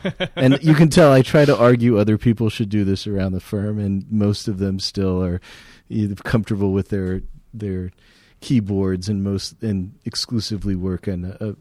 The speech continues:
Speaker 2: word processing program. Um, when you dictate, uh,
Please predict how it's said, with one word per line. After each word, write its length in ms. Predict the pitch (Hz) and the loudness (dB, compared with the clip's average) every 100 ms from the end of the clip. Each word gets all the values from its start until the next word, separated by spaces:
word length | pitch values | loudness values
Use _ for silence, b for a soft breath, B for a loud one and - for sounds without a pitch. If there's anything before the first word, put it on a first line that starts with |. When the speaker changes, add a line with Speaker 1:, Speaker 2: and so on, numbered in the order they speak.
| _ _ | _ _
Speaker 2:
word 200 | 117 120 | -2 0
processing 580 | - 101 85 92 - 87 | 0 -4 -4 -8 -8 -10
program. 500 | - 92 87 85 85 - B B B B B B | -10 -10 -8 -8 -10 -14 B B B B B B
Um, 380 | 151 120 104 98 b b b b _ _ _ _ _ _ _ _ _ _ - - | -4 -2 -2 -6 b b b b _ _ _ _ _ _ _ _ _ _ -16 -4
when 280 | 113 131 | 4 4
you 360 | 131 131 127 117 - | 6 6 6 2 -8
dictate, 680 | 110 160 - - 101 85 - - b b b b b b b b _ | -2 0 0 -2 -2 -4 -8 -20 b b b b b b b b _
uh, 400 | 104 98 90 101 | -8 -8 -8 -12